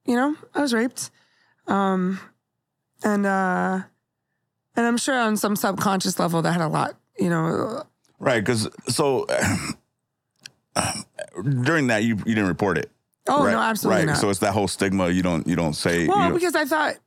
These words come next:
Speaker 1: maybe I had done something.
Speaker 2: Okay, okay.
Speaker 1: Like, I didn't even, I don't, and I was, I didn't have an open relationship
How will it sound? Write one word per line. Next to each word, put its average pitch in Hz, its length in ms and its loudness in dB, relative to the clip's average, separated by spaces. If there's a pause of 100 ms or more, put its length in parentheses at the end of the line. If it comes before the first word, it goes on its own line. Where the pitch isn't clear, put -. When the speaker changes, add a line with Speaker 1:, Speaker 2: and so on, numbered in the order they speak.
(140)
Speaker 1:
maybe 262 280 0
I 254 120 2
had 240 180 0
done 240 240 0
something. 175 840 0
Speaker 2:
Okay, 85 160 2
okay. 78 80 2
Speaker 1:
Like, 190 200 0 (880)
I 233 120 2
didn't 277 160 0
even, 277 120 0 (120)
I 262 80 0
don't, 285 200 -2 (200)
and 269 120 2
I 294 40 2
was, 269 260 -2 (380)
I 277 80 2
didn't 330 160 0
have 302 120 0
an 262 80 0
open 254 260 0
relationship 233 760 0